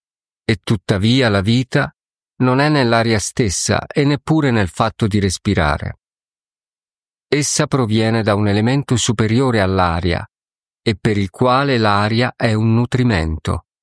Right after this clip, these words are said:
il fuoco. Sì, la vita si trova nel fuoco, nel calore, e l'aria ha la funzione di sostenere il fuoco.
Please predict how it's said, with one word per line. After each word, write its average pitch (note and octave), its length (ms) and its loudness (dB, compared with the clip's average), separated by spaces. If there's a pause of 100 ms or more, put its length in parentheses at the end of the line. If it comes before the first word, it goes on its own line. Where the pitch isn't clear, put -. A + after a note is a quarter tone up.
(380)
il B2 180 0
fuoco. - 640 -4 (1300)
Sì, G2+ 420 -2 (560)
la A2+ 160 2
vita C#3+ 280 0
si - 160 -2
trova A#2+ 320 2
nel A2+ 220 0
fuoco, F#2 760 -2
nel G#2 240 0
calore, F#2+ 720 -2 (580)
e B2 140 0
l'aria C#3 640 0
ha A2+ 160 0
la G#2+ 160 0
funzione C3 880 -2
di G2+ 180 -2
sostenere G#2 680 -2
il A2+ 80 -2
fuoco. - 640 -6